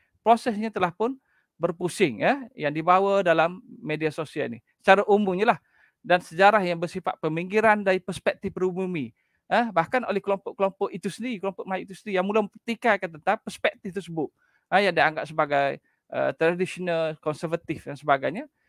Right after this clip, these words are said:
Eh, kerana masalah paparan dalam buku teks ni dia seolah-olah mewakili suara orang Melayu.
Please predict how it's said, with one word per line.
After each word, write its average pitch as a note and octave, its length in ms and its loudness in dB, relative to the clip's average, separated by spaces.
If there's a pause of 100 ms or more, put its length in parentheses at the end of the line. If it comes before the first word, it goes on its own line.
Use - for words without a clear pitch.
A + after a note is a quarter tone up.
(240)
Eh, G3 180 2
kerana A3+ 400 6
masalah A3+ 480 4
paparan A3 400 6
dalam G#3+ 80 0
buku A3 240 -4
teks - 240 2
ni B3 160 -4
dia A#3 80 0
seolah-olah A#3 560 0
mewakili G#3 560 -4
suara G3+ 320 -4
orang F#3+ 160 -2
Melayu. D#3+ 240 -2